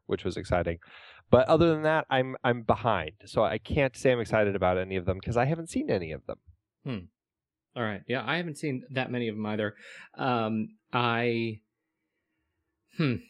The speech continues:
Speaker 1: Oh,
Speaker 2: I,
Speaker 1: you know
Speaker 2: yeah.
Speaker 1: what? I take it back. Ten years, that's Channing Tatum's new movie. It's like a ten-year reunion. That trailer came out actually a few weeks ago, but I'm excited 'cause some, some buddies of mine worked on it. And so for that, I'm, uh, you know, I'll give it a shout out.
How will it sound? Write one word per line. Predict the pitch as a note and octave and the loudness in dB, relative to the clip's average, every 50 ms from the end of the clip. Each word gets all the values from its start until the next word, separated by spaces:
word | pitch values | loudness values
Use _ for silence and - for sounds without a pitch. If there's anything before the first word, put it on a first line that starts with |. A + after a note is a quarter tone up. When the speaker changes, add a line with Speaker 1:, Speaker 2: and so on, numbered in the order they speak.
| _ _ _ _ _ _ _ - | _ _ _ _ _ _ _ 4
Speaker 1:
Oh, | G#3 | 6
Speaker 2:
I, | A#3 D#3 - | 6 6 6
Speaker 1:
you | E3+ F#3+ | 6 6
know | G3+ | 6
Speaker 2:
yeah. | G3 | 8
Speaker 1:
what? | E3 | 8
I | F3 E3+ | 4 6
take | - F#3+ D#3+ | 6 4 4
it | D#3+ | 4
back. | A#2 G#2 E2 D#2 - _ - - - _ - - | 2 0 0 -2 -4 _ -20 -20 -20 _ -6 2
Ten | - G3 G3+ G#3 G3+ | 4 4 4 4 4
years, | F#3 D#3+ C#3 C3 B2+ C3+ C3+ C#3+ - - - _ _ _ _ | 4 4 4 4 2 -2 -4 -8 -14 -18 -20 _ _ _ _
that's | C3 B2 B2 - | 4 4 4 2
Channing | - - D3+ C#3+ C3 B2+ A#2+ | 0 2 4 4 4 2 -4
Tatum's | - C3+ B2+ A#2+ A#2+ A#2 G#2+ - - | 0 2 2 2 2 0 -4 -8 -8
new | A2 G#2 | -6 -4
movie. | G2+ G2 F#2 F#2+ F#2 F#2 | -2 0 0 0 0 2
It's | - - | 2 2
like | G2 F#2 | 2 2
a | F2 | 0
ten-year | - - A2 G#2 G2+ F#2+ F#2+ | 0 0 0 0 2 0 -2
reunion. | F#2 F2+ F#2 F#2+ F#2+ F#2+ F#2+ F#2 G2 G2 _ - - - - - _ _ _ _ | -2 -2 -2 -4 -4 -4 -6 -6 -6 -10 _ -20 -20 -20 -20 -20 _ _ _ _
That | - A#2 C3 A#2+ | 2 2 2 2
trailer | - - C3 A#2+ A#2 A2+ A2+ A2 G2+ | 4 4 6 6 6 6 4 2 0
came | - - C3+ B2+ A#2+ | -2 -4 -4 -2 2
out | A2 G#2 G2+ | 2 4 4
actually | G2+ G2 G2+ G#2+ G2+ | 4 2 0 -2 -4
a | F#2 | -4
few | - G#2 G2+ | -2 -4 -2
weeks | F#2 F#2 E2 - | -2 -2 -2 -4
ago, | F#2 F2 F#2 F2 E2+ E2+ E2 F2+ | -6 -2 0 0 0 0 -2 4
but | A2 D3 D3+ C#3+ B2+ - | 4 6 6 6 2 0
I'm | - D3+ | -2 -4
excited | C#3+ C3+ - - D#3+ D3+ C#3 B2+ A#2 | -4 0 2 2 2 4 0 -2 -2
'cause | - B2+ A#2+ - | -2 -2 -2 -2
some, | - A#2 G#2+ G#2 G2+ G2 F#2+ - - | -4 -6 -6 -6 -8 -8 -14 -20 -14
some | - - G#2+ G2+ | -10 -10 -4 0
buddies | G2+ F#2+ F#2+ F#2+ F#2 | 0 2 2 0 -2
of | G2 F2+ | -4 -4
mine | F2+ F2 F2 F2 | -4 -4 -4 0
worked | G2+ A#2 A#2+ - - | 0 0 0 2 2
on | A#2 G#2+ G#2 G#2+ | 2 2 2 0
it. | G#2 G2+ G2 - - - _ | -2 -2 -4 -8 -18 -18 _
And | - G#2 G2 F#2 F#2 | -4 -4 -4 -4 -4
so | - - G2 F#2+ F#2 F2+ E2 - | -2 0 2 2 2 0 0 2
for | B2+ C3+ | 0 2
that, | C#3 D3 D3 D3 C#3 C3+ C3 - - - - - _ _ _ _ _ | 4 4 2 4 4 2 2 0 -2 -12 -20 -20 _ _ _ _ _
I'm, | A2 A2 G#2+ G#2 G2+ - - | -6 -6 -6 -6 -8 -10 -4
uh, | - G#2+ G2+ G2 | -2 -2 -2 -2
you | G2 A2+ | -2 -4
know, | A2+ G2+ F#2+ F2+ - - | -4 -4 -4 -4 -2 -2
I'll | A2+ A2 | -2 0
give | G#2+ G#2+ G2 G2+ | 0 0 0 0
it | F2+ | 0
a | F2+ E2+ | 0 0
shout | - - E2+ E2 D#2 | 2 0 0 0 0
out. | D2+ B1+ - - | -2 -4 -6 -8